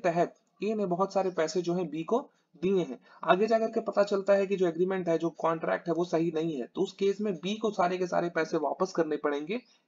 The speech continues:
ए को। आप समझ रहे हो, Restore करना पड़ेगा उस party का जो interest है, उस party का जो situation है उसमें, ठीक है। Illegal agreement में the money advanced or thing given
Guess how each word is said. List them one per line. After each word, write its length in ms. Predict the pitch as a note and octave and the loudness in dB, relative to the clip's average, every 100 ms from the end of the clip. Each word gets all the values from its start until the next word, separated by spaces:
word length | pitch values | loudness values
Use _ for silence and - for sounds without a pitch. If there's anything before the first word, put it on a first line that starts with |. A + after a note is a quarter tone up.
| - | 2
ए 120 | E3 C#3+ | 4 4
को। 200 | A2 - _ _ _ _ _ _ _ _ | 0 -8 _ _ _ _ _ _ _ _
आप 160 | - E3 | 8 8
समझ 220 | F#3+ A3+ | 8 2
रहे 100 | G#3 | 4
हो, 140 | B2+ C3+ | 2 4
Restore 420 | A3 A3 - G3+ | 4 2 4 4
करना 240 | F#3 F3+ F3 | 4 2 2
पड़ेगा 340 | F3 E3+ F3+ | 2 2 0
उस 180 | F#3 F3 - | -2 -2 0
party 260 | D3+ E3+ | 0 0
का 80 | E3+ | 0
जो 120 | D#3+ | -2
interest 360 | D3 D#3+ D#3+ E3 | -2 2 2 2
है, 40 | |
उस 100 | D#3 - | -2 -2
party 220 | C#3+ D3 | -6 -4
का 100 | D3+ | -6
जो 100 | D3 | -4
situation 500 | D3 - C3+ C3+ D#3 | -6 -2 -2 -2 -6
है 60 | F3+ | -6
उसमें, 260 | E3 - A2 - _ _ _ _ _ _ | -8 -10 -12 -14 _ _ _ _ _ _
ठीक 160 | G#3 G#3+ | -6 -6
है। 80 | A3+ - - - | -8 -12 -10 0
Illegal 420 | A#3+ C4 B3+ A3+ | 4 4 4 2
agreement 400 | F3+ E3+ D#3 D3 E3+ | 2 2 0 -4 -8
में 120 | F#3 _ _ - | -8 _ _ 2
the 100 | F3 | 4
money 260 | F#3+ A#3 C4 | 4 2 2
advanced 520 | F#3+ F3+ F3 E3 E3 | 0 4 4 4 2
or 100 | F3 F3+ - | -2 -2 -2
thing 220 | A#3 F#3 | -2 2
given 320 | F3 F#3 E3+ | 2 2 0